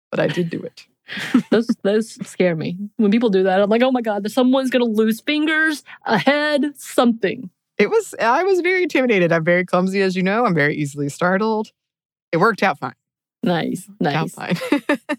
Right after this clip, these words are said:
Speaker 1: <laughs> Perhaps we'll revisit that. I would be, love to know how many female brewers there are out there. But all right, cheers.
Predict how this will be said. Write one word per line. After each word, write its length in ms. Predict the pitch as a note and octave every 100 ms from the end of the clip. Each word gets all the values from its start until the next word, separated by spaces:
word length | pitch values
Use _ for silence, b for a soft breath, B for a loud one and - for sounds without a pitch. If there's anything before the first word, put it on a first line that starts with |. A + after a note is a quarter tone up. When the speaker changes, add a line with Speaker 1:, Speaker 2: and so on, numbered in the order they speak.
| - D4+
Speaker 1:
<laughs> 520 | - A#4 F#4 - _
Perhaps 340 | - G#3 A3 -
we'll 140 | A3
revisit 480 | F#3+ F#3+ F#3 G3+ E3+
that. 200 | F3 E3+
I 60 | F3+
would 80 | G3+
be, 240 | E3 D3 -
love 360 | D3 D3 F#3+ A#3+
to 60 | E3
know 120 | D3+
how 60 | D#3
many 140 | D#3
female 380 | - F3 E3+ E3 -
brewers 400 | D3+ D#3 F#3+ D#3
there 160 | D3 D3+
are 160 | D3+
out 100 | D#3 -
there. 260 | E3 F#3 b b b b b b b _ _ -
But 200 | G3 F#3+
all 100 | A3+
right, 320 | A#3 F#3 F3+ -
cheers. 840 | - A#3+ B3 B3+ C4 D4 - -